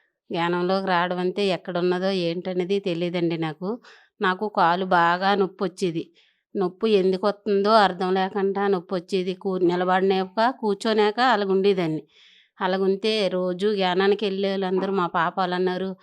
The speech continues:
"పిన్ని ఒకసారి రా, పిన్ని ఒకసారి రా, చూద్దాం ఎలాగుందో చూద్దు కానీ" అనేసి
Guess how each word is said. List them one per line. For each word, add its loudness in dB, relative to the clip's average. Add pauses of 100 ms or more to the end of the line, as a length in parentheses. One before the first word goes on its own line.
(320)
"పిన్ని 6
ఒకసారి -2
రా, 2
పిన్ని -2
ఒకసారి -4
రా, 2
చూద్దాం -2
ఎలాగుందో -2
చూద్దు -6
కానీ" -2
అనేసి -4